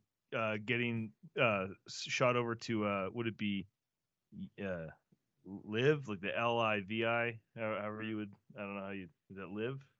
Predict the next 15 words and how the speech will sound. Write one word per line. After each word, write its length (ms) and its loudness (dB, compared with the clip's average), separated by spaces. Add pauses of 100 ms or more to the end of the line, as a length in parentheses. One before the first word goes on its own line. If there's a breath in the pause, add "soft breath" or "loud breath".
(640)
Or 60 -14
Yiv? 320 -4
I 60 -4
don't 100 -4
know. 160 -10
Anyway. 320 0 (800)
And, 300 4
uh, 380 10
those 240 4
two 540 6 (140)
went 180 6
over 180 6
about 220 4
fifty 280 -6
miles 520 2